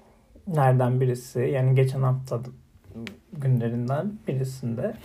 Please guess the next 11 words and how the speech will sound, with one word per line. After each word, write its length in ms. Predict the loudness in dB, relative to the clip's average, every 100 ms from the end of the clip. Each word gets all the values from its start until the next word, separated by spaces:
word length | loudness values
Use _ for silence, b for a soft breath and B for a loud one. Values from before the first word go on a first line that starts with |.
| B B B B -2
e, 380 | 2 2 0 -4 -12 _ _ _ _ _ _ _ _ _ 0
bir 100 | 4
hasta 360 | 6 4 2 2
geldi. 560 | 4 4 2 -2 -2 -4 B B B B _ _ _ _ _ 0
Arkadaş 680 | 0 2 4 6 4 0 2
telefonla 640 | 4 4 2 2 0 -4 -8 -16
konuşuyordu. 440 | -4 -2 0 4 4
Aslında 340 | 2 -2 0
biz 140 | 0
ge-, 420 | 0 -4 -4 -4 0
e, 180 | 2